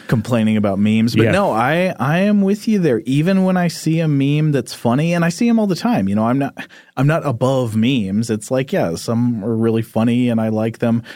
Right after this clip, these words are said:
Speaker 1: But there's a part of me that always sort of rebels. And I think it has to do with what we were talking about, about context earlier. I,
Speaker 2: Mm-hmm.
Speaker 1: you know, I worry about meme culture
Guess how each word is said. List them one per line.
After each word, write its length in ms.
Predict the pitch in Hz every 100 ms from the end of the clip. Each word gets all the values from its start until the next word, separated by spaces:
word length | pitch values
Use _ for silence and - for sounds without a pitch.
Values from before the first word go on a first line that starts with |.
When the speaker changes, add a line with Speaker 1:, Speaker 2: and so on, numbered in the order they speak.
| - _ -
Speaker 1:
But 80 | 120
there's 160 | 123 113
a 60 |
part 240 | - 156 156
of 80 |
me 160 | 135 123
that 120 | 107
always 300 | 107 107 101
sort 180 | - 98
of 120 | 90
rebels. 580 | 90 95 92 76 85 - - - _ -
And 200 | 104 98
I 120 | 95
think 380 | - - 117 117
it 100 | 120
has 240 | 113 107
to 100 | -
do 100 | 104
with 220 | 101 95 -
what 160 | 107 104
we 40 |
were 60 | 98
talking 240 | 110 104
about, 180 | 101 92
about 280 | 95 95 87
context 760 | - 104 95 98 92 - - 85
earlier. 420 | 78 78 76 107
I, 100 | 101
Speaker 2:
Mm-hmm. 100 | 95
Speaker 1:
you 60 | 92
know, 60 |
I 140 | 87 98
worry 560 | 101 113 127 131 117
about 260 | 101 101 87
meme 460 | 92 104 101 104
culture 680 | 101 101 92 - 95 85 85